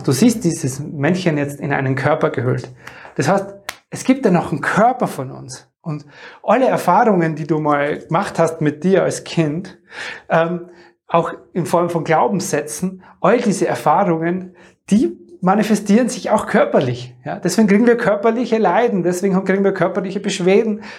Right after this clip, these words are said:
wenn wir uns seelisch, innerlich die Themen, die, die, wenn wir uns denen nicht stellen, nicht anschauen. Und der Körper ist auch der, der vieles ausbadet, aushält, lange auch festhält an Dingen und vor allem auch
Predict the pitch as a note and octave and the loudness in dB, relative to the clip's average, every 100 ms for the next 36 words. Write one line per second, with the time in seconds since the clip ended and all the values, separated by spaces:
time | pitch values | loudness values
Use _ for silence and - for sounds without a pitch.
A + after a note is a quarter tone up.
0 | - E3 D#3+ E3+ E3+ - - - - F3 | -4 0 4 4 4 -2 -14 -12 0 2
1 | G3+ F3 - G#3 F3+ D#3+ D3+ - - C3+ | 4 2 0 2 2 2 -2 -6 -12 -6
2 | F3 F3 D#3 C#3+ C#3+ - - F3 - F3+ | 2 2 2 -6 -10 -16 -4 -4 -2 -2
3 | G3 E3+ E3 D#3 - F3 E3+ D3+ - - | 0 0 0 0 2 2 2 0 -4 -2
4 | - F3 D#3 B2+ F#3 F#3+ G3 - C3 C3 | 0 2 2 0 0 2 0 -2 -4 -4
5 | - _ - - - - - F3+ - F3+ | -12 _ -20 -20 -20 -14 -2 0 2 2
6 | G#3+ G#3 F#3 E3+ - F3+ F3+ - G3+ G3 | 2 0 0 -2 0 0 0 -2 -2 0
7 | F3 A3 A3+ - C3 C3 C3 E3+ G#3+ A3 | 2 2 2 -6 -8 -10 -6 2 2 2
8 | - C3+ B2+ - D3+ F3 A3 G#3+ G3 F#3+ | -2 -10 -12 -8 0 0 2 2 4 4
9 | G#3 G#3 - A#3+ A#3+ - - C#3+ C3+ - | 4 2 0 2 0 -6 -2 -2 -2 -2
10 | D3+ C#3+ C3+ D3 C3+ C3 B2 - - - | -2 -2 0 0 0 -4 -8 -18 -20 -20
11 | - - G#3+ C4 C4+ E3+ F#3+ A3 D#3+ E3 | -16 2 4 4 2 2 2 2 0 -4